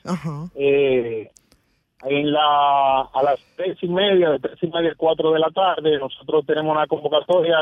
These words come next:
Speaker 2: conjuntamente con la Federación Dominicana de Béisbol de la provincia.
Speaker 1: ¿Qué ha dicho el ayuntamiento, la alcaldía de Santo Domingo Este? Porque eso es competencia de la alcaldía.
Speaker 2: Es competencia de la alcaldía.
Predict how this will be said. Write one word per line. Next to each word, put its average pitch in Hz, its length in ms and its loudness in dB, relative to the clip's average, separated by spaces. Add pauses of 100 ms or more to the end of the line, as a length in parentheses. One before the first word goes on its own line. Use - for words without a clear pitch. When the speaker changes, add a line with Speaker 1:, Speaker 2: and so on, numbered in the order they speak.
(100)
Speaker 2:
conjuntamente 147 720 -4
con 131 160 0
la 127 120 4
Federación 131 680 -2
Dominicana 143 720 0
de 127 240 2
Béisbol 143 480 0
de 127 100 2
la 117 80 2
provincia. 147 540 0
Speaker 1:
¿Qué 285 80 4
ha 302 60 2
dicho 349 240 0
el 349 60 2
ayuntamiento, 262 640 -2
la 214 80 -2
alcaldía 233 420 -2
de 254 100 -6
Santo 240 280 -6
Domingo 220 360 -4
Este? 170 220 -6
Porque 165 600 -4
eso 240 240 -2
es 220 60 -2 (100)
competencia 226 800 -4
de 175 80 -4
la 165 80 -4
alcaldía. 165 600 -6 (840)
Speaker 2:
Es 160 240 -2
competencia 143 800 -2
de 127 100 -2
la 123 120 -2
alcaldía. 101 760 -6